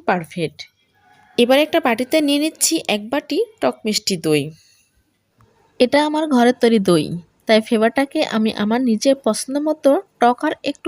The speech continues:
মিষ্টি করে রেখেছি। আপনারা টক দই, মিষ্টি দই যে কোনো একটি ব্যবহার করতে পারবেন, আবার ইচ্ছে করলে টক মিষ্টি একসঙ্গে মিক্স করেও ব্যবহার করতে পারবেন। এবার দিয়ে দিলাম স্বাদ মতো পেঁয়াজ কুচি, আর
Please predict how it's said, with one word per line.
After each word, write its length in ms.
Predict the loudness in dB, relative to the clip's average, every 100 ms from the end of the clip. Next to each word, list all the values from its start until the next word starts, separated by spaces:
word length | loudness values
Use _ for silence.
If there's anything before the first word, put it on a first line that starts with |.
| -6
মিষ্টি 240 | -6 -8 -4
করে 120 | 0 0
রেখেছি। 380 | -2 -4 -4 -4 -6 -10 _ _ -6 -6
আপনারা 260 | -2 -2 0 2
টক 160 | 0 0 2
দই, 120 | 2 2
মিষ্টি 240 | -2 -2 2
দই 140 | 4 2 2
যে 80 | 0 2
কোনো 140 | -2 -2
একটি 140 | -4 0
ব্যবহার 220 | 2 2 -2
করতে 180 | -4 -2
পারবেন, 320 | -2 0 -2 -4 -8 _ _ _ _ -6
আবার 160 | -2 0 -2
ইচ্ছে 200 | -6 -2
করলে 260 | 0 2 2 0 -2
টক 140 | -2 -2 -8
মিষ্টি 300 | -8 -6 -8 -4 -6
একসঙ্গে 440 | -4 -6 -4 -4 -2
মিক্স 200 | -6 -6 -4
করেও 220 | 2 2 2
ব্যবহার 220 | 0 -2 -4
করতে 180 | -6 -2
পারবেন। 320 | -2 0 -4 -6 -10 _ _ 0
এবার 160 | 0 0
দিয়ে 140 | 0 -2
দিলাম 240 | 0 -2 -4 -6 -4
স্বাদ 200 | -2 -2 -4
মতো 200 | -4 -4 -2
পেঁয়াজ 240 | -2 -2 -2
কুচি, 320 | -6 -6 -4 -6 -8 _ _
আর 80 | -4